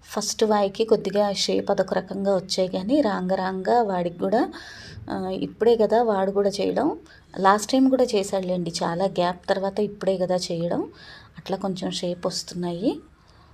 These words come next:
అయితే ఏమైందంటే,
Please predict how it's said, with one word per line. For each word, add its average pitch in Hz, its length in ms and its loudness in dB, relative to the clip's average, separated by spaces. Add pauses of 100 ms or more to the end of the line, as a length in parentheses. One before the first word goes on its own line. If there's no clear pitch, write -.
(1200)
అయితే 226 420 2
ఏమైందంటే, 208 1000 0